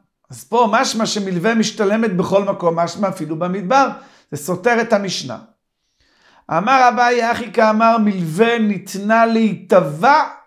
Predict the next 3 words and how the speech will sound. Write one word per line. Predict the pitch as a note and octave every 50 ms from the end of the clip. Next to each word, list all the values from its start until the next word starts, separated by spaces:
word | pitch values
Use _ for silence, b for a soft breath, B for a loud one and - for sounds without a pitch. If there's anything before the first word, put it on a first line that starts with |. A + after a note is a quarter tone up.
| _ _ _ _ _ _ _ _ -
בכל | F3 G3 F#3 - F#3+ G3+ G3
מקום. | F#3 F3 F3+ E3+ D#3+ - - D3+ B2+ A2 - - _ _ _ _ _ _ _ _ _ _ _ _ _ _ _ _ _ _ _ _ _ _ _ _ _ _ _ _ _ _ _ _ _ _ _ _ _ _ _ _ _ _ _ _ _ _ _ _ _ _ _ _ _ _ _ _ _ _ _ _ _ _ _ _ _ _ _ _ _ _ _ _ _ _ _ _ _ _ _ _ _ _ _ _ _ _ _ _ _ _ _ _ _ _
היינו, | F3+ A3 C#4 C#4+ B3+ A3+ G#3 G#3 A3+ - -